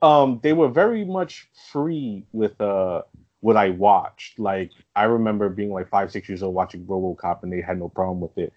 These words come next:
When I watch movies with them, like, I would have to cover my eyes during the nudity. Like, "You cover your eyes, you can't watch this."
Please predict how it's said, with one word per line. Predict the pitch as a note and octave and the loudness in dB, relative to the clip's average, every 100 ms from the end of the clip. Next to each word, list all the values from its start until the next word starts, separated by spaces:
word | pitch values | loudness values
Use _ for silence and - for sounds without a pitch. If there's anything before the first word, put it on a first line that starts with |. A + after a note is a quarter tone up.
| _ | _
When | - C#3+ | -4 0
I | |
watch | D3+ F3+ F#3 - | 4 4 2 -2
movies | C#3+ D#3+ E3+ D#3+ | -6 -6 -8 -6
with | E3 | -6
them, | E3+ E3+ F3+ | -2 -4 -2
like, | C3 G#2+ | -2 -2
I | A2 | -4
would | A2 A2 | -4 -4
have | A#2+ B2 | -4 -4
to | A2 | -4
cover | B2 A#2+ | -6 -4
my | A2+ G#2 | -4 -2
eyes | G#2 A2 A2+ A2 F#2+ | 0 0 0 -4 -8
during | _ A2 G2+ G2 | _ -4 -2 -4
the | F#2 | -6
nudity. | F2+ G2 A2+ B2 | -6 -4 -2 -2
Like, | A2+ F2 | -4 -6
"You | F#2+ | -6
cover | - G#2 G2 | -4 -4 0
your | F#2 | 0
eyes, | F2 F#2 | 0 -4
you | |
can't | G2+ G2+ | -6 -2
watch | G2+ G2 | -2 0
this." | G#2+ | -2